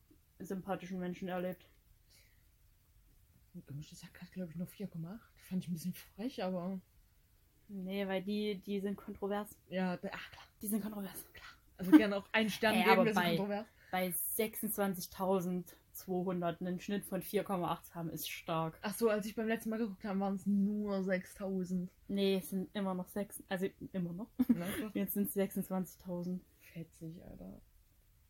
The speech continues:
Speaker 2: Also
Speaker 1: Okay.
Speaker 2: gerne abstimmen, weil wir krank sind.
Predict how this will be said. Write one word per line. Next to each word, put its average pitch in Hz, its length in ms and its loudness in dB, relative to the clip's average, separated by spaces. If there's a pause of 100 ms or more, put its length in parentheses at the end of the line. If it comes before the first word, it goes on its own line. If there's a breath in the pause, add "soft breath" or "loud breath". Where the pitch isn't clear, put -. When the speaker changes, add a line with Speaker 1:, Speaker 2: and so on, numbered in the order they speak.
(640 soft breath)
Speaker 2:
Also 208 140 0
Speaker 1:
Okay. - 240 -6 (260)
Speaker 2:
gerne 208 260 0
abstimmen, 240 600 -2 (120)
weil 180 160 -4
wir 175 80 -8
krank 208 400 -6
sind. 226 320 -4